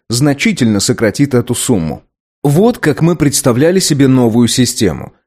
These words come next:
Если человеку нужно попасть куда-нибудь, скажем, в продовольственный магазин в нескольких километрах от дома, он при помощи смартфона вызывает беспилотный электрический автомобиль.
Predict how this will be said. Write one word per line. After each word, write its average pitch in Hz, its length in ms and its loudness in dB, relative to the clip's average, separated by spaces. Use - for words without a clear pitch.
Если 123 360 0
человеку 120 560 2
нужно 117 320 2
попасть - 460 0
куда-нибудь, 123 720 0
скажем, 175 540 0
в - 100 -16
продовольственный 160 720 2
магазин 131 540 2
в 135 160 0
нескольких 143 520 0
километрах 147 640 0
от 135 160 -2
дома, 95 340 0
он 131 300 2
при 131 180 2
помощи 220 400 0
смартфона 107 640 -2
вызывает 120 480 2
беспилотный 120 640 0
электрический 117 580 0
автомобиль. 127 640 0